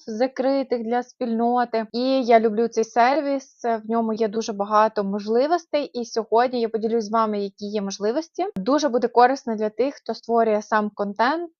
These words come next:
е, в кого немає великої команди, хто не користується Figma і чимось більш складнішим. От, тому погнали!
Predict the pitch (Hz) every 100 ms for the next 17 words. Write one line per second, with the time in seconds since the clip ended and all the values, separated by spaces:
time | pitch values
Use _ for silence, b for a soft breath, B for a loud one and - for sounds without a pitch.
0 | - 240 240 233 226 196 - 247 233 226
1 | 233 226 202 208 240 - 214 202 214 208
2 | 220 294 320 294 - _ 247 233 233 262
3 | 240 233 226 - 233 220 208 - 233 226
4 | 214 220 214 208 - 214 208 202 202 -
5 | 214 208 190 220 208 - - - 208 208
6 | 233 285 - 320 359 - 262 269 277 -
7 | 240 226 247 269 302 302 320 240 262 262
8 | 302 285